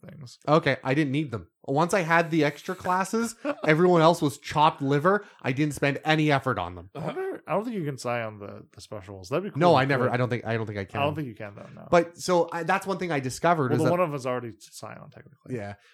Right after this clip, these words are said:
Speaker 2: The, that, that's one thing I discovered is that the classes are very weak. And I think even with the added bonus, I would like to see another D L C with just, like,
Speaker 1: Ju-
Speaker 2: more skills,
Speaker 1: more,
Speaker 2: more
Speaker 1: more
Speaker 2: diversity
Speaker 1: troopers.
Speaker 2: in,
Speaker 1: Yeah.
Speaker 2: in abilities.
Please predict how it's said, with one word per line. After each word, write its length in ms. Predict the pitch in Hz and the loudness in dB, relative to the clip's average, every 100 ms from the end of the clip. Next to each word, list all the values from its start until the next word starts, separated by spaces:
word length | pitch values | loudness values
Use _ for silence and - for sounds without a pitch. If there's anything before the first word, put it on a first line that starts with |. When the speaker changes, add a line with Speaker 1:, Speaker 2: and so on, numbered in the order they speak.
| _ | _
Speaker 2:
The, 100 | 151 156 | 0 4
that, 220 | 175 143 | 4 4
that's 380 | 180 - - 156 | 2 0 -8 0
one 180 | 170 | 0
thing 140 | 160 151 | 2 -2
I 40 | |
discovered 340 | 127 127 131 123 | -4 -4 -4 -4
is 60 | |
that 40 | 113 | -8
the 80 | 117 | -8
classes 500 | 135 127 135 139 120 | -2 -2 -2 -6 -4
are 100 | 104 | -2
very 260 | 113 113 | -2 -2
weak. 240 | 107 117 127 | -4 -6 -4
And 80 | |
I 60 | 123 | -4
think 200 | 147 151 | -4 -4
even 360 | 170 175 175 156 | -4 -2 -2 -2
with 220 | 147 156 | -4 -2
the 140 | 147 127 | -4 -4
added 280 | 127 127 110 | -4 -4 -4
bonus, 460 | 117 135 196 - _ _ | -4 -4 -6 -12 _ _
I 100 | - | -2
would 120 | 127 117 | 0 2
like 260 | 120 127 | -2 -2
to 100 | 135 | -6
see 160 | - 131 | -6 -4
another 280 | 117 113 110 | -4 -4 -6
D 180 | 110 | -4
L 140 | 110 107 | -2 -2
C 380 | - 113 147 160 _ _ | -4 -6 -6 -8 _ _
with 200 | 143 - | -2 -2
just, 500 | - 135 139 - - _ _ _ _ - | 0 2 2 0 -12 _ _ _ _ -2
like, 320 | 139 131 - _ _ 156 | 0 0 -4 _ _ -2
Speaker 1:
Ju- 140 | 156 | 2
Speaker 2:
more 200 | 165 175 | 6 6
skills, 680 | 170 - 170 160 156 151 135 | 4 -2 2 4 4 4 2
Speaker 1:
more, 420 | 147 143 151 143 | 4 6 6 6
Speaker 2:
more 40 | 143 | 4
Speaker 1:
more 160 | 180 | 4
Speaker 2:
diversity 600 | 165 151 147 156 - 185 | 4 4 4 2 -2 -4
Speaker 1:
troopers. 180 | 185 160 | -4 -4
Speaker 2:
in, 160 | 151 143 - | -4 -4 -8
Speaker 1:
Yeah. 160 | 131 | -4
Speaker 2:
in 80 | 143 | -4
abilities. 720 | 120 110 139 113 87 - - | -2 -4 -4 -6 -14 -18 -18